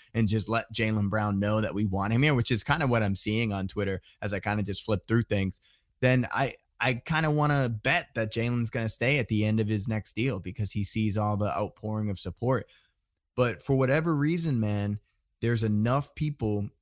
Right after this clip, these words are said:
on Twitter that are anti J B, where J B actually likes the tweet. As you said, he liked the tweet that said he, Jaylen Brown is disrespected by Celtics fans,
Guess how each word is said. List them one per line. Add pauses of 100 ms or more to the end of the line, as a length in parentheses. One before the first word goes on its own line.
(140)
on
Twitter
that
are (140)
anti
J
B, (180)
where
J
B (540)
actually
likes
the
tweet.
As
you
said,
he
liked
the
tweet
that
said
he, (300)
Jaylen
Brown
is
disrespected
by
Celtics
fans,